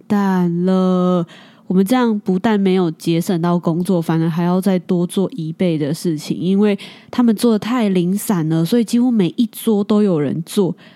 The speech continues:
等于每一桌都要再重新整理、重新布置。就是把他们送走了之后，我们在整理的时候，我就跟我的同事们说，我很抱歉，我判断错了，我不应该让大家做这件事情的，就是下次不会再这样发生了。就是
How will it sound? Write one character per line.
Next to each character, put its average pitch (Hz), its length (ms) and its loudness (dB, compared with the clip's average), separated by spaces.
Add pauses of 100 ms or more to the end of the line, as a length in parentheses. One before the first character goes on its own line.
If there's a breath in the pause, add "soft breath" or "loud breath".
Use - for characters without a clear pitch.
(200 loud breath)
等 202 100 4
于 196 80 4
每 185 280 2
一 269 100 0
桌 240 340 0
都 233 220 0
要 226 240 0
再 185 300 -2
重 175 340 0
新 202 260 -2
整 175 300 -2
理、 180 140 -2
重 165 360 -4
新 180 280 -4
布 180 320 0
置。 - 260 -6 (1000 soft breath)
就 277 100 0
是 302 60 2
把 214 160 0
他 196 100 2
们 190 240 2
送 180 320 -2
走 160 280 -2
了 160 60 -2
之 170 220 -2
后， 165 320 0 (220 loud breath)
我 185 80 -2
们 180 100 0
在 226 80 2
整 185 180 0
理 196 60 2
的 170 80 0
时 165 100 -2
候， 180 80 2
我 160 140 0
就 180 80 2
跟 196 180 2
我 170 120 0
的 160 80 0
同 160 200 -4
事 202 140 -2
们 160 180 0
说， 160 320 0
我 165 140 0
很 180 140 0
抱 165 240 -2
歉， 160 280 -2
我 156 320 -2 (160)
判 208 280 -2
断 180 200 0
错 156 280 -2
了， 135 80 -4
我 147 40 -4
不 180 160 -2
应 202 60 0
该 196 160 2
让 185 220 0
大 180 100 -2
家 165 160 0
做 175 180 0
这 160 140 -2
件 165 100 0
事 175 200 -4
情 165 200 -6
的， 107 160 -6
就 190 140 -2
是 190 60 0
下 196 160 0
次 208 100 0
不 175 100 -4
会 165 80 2
再 165 140 0
这 160 80 -2
样 151 100 -4
发 147 220 -6
生 123 240 -6
了。 131 140 -4
就 196 120 -2
是 190 240 0